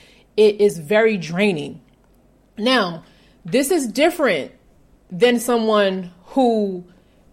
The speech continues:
just has, this shows up sometimes. No, this is them all the time.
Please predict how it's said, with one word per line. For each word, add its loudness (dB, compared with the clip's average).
just 2
has, 2
this 2
shows 2
up 2
sometimes. -4
No, 2
this 2
is -2
them 0
all 6
the 2
time. -6